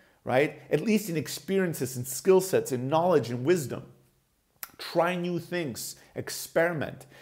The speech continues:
Now's the time to start new revenue streams, to start a side business, to take a side business you had and really invest in it, run ads, right?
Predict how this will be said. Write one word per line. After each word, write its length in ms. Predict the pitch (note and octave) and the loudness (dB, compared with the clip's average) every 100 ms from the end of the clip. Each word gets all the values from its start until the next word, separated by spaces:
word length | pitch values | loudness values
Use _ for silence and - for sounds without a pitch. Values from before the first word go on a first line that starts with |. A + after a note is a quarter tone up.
| - | -10
Now's 300 | - F3 G#3 | 0 2 2
the 80 | F#3+ | 0
time 400 | F#3+ F#3 F#3 F#3 | -2 -2 -2 -2
to 120 | D#3+ | -4
start 300 | D3 F3+ E3+ | 0 2 2
new 120 | D#3+ | 0
revenue 500 | D#3 C#3+ E3 F3+ D3+ | 2 4 4 2 -2
streams, 600 | A#2 - G#2 F#2 - - - - | -4 -8 -10 -10 -10 -14 -16 -12
to 100 | - | -8
start 280 | B2+ E3+ F3 | -4 0 0
a 60 | D#3 | -2
side 420 | - D3+ F3 C3 | -2 0 0 0
business, 500 | A2+ - G#2 - - - - - | -2 -4 -10 -14 -16 -20 -16 -4
to 100 | D3+ | -4
take 360 | - A#3 B3+ | 2 4 6
a 40 | A3 | 4
side 320 | - D3+ D3+ | 8 6 6
business 280 | D3 C#3 C#3 | 0 0 2
you 80 | |
had 180 | D3 D3+ | 4 6
and 180 | D3 C#3+ | 4 6
really 220 | F#3 G#3 | 6 6
invest 380 | F3 E3+ A3 - | 2 2 0 -2
in 80 | C3+ | -2
it, 100 | G2 | 0
run 260 | B2+ E3+ | 2 2
ads, 500 | F#3 G#3 - - - - _ _ _ _ _ _ - | 2 0 0 -4 -14 -16 _ _ _ _ _ _ -2
right? 380 | B2+ F3 - | 0 0 -2